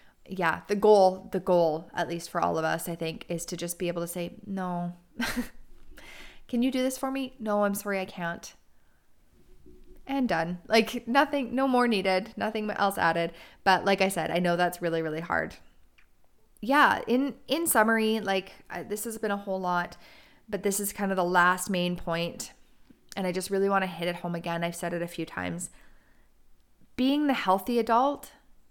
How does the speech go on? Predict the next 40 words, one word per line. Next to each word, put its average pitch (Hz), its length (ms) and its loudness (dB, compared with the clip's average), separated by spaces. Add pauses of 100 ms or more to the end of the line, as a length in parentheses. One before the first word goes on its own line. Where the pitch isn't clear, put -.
(100)
in 202 120 0
a 196 40 2
student's 214 460 -2
life, 190 340 0
in, 175 380 -4
in 175 80 -6
a 175 60 -4
friend's 226 420 4
life 226 300 4
even, 247 400 -6 (840)
means 247 540 4
not 220 340 4
being 196 280 2
the 185 180 -2
only 175 380 -2
adult. 143 540 -6 (540)
It 233 100 4
means 247 380 4
not 214 260 6
being 233 220 -2
the 214 100 0
one 180 260 2
who 180 140 -10
has 180 380 -6
to 190 80 -6
do 180 300 -4
all 175 280 4
the 180 140 -4
things 170 320 -6
for 175 120 -6
somebody. 160 540 -8 (220)
You 214 100 -4
can't 220 320 -2
be 277 140 -2
everything 190 480 -2
to - 180 -8
everyone. 180 640 -4 (1500)
Refer 262 420 0
people 294 340 0
out, 180 440 0